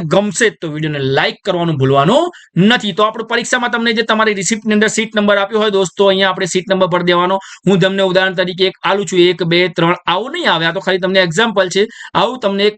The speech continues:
આલ્યું તો પછી આ તમે તમારે સીટ નંબર ભર્યો તો પછી અહીંયા એક નંબરમાં ગોળ કરવાનું, અહીંયા બે છે તો બે નંબરમાં ગોળ કરવાનું, અહીંયા ત્રણ છે તો ત્રણ નંબરમાં ગોળ કરવાનું, અહીંયા ચાર છે તો ચાર નંબરમાં, અહીં પાંચ છે તો પાંચમાં, અહીં છ છે તો છમાં, અને અહીં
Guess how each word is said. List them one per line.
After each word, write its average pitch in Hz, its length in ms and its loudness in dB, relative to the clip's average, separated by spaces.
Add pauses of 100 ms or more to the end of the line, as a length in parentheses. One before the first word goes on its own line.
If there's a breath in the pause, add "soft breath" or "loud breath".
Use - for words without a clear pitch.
(120)
આલ્યું 170 200 -2
તો 175 140 -6
પછી 170 260 -2
આ 190 80 -8
તમે 185 160 -4 (180)
તમારે 175 280 0
સીટ 175 180 -2
નંબર 175 240 2
ભર્યો 214 200 2 (300 loud breath)
તો 175 160 0
પછી 170 260 2
અહીંયા 175 220 2 (120)
એક 180 180 -2
નંબરમાં 185 440 2
ગોળ 180 180 4
કરવાનું, 180 400 2 (260 loud breath)
અહીંયા 156 300 2
બે 160 120 2 (120)
છે 156 120 -2
તો 147 160 2
બે 147 140 4
નંબરમાં 190 500 0
ગોળ 190 180 2
કરવાનું, 190 340 2 (260 loud breath)
અહીંયા 165 300 2
ત્રણ 170 260 2
છે 160 140 2
તો 151 140 0
ત્રણ 175 260 0
નંબરમાં 190 420 2
ગોળ 190 180 0
કરવાનું, 196 340 0 (280)
અહીંયા 160 300 2
ચાર 165 220 0
છે 165 160 -2
તો 151 40 -2 (120)
ચાર 165 220 -2
નંબરમાં, 196 440 0 (280 loud breath)
અહીં 160 200 2
પાંચ 160 280 0
છે 156 120 -2
તો 151 60 0 (140)
પાંચમાં, 202 520 0 (320 loud breath)
અહીં 151 240 0
છ - 20 -2 (220)
છે 160 160 2
તો 165 60 -2 (140)
છમાં, 196 520 0 (320 soft breath)
અને 147 140 0 (160)
અહીં 160 180 -2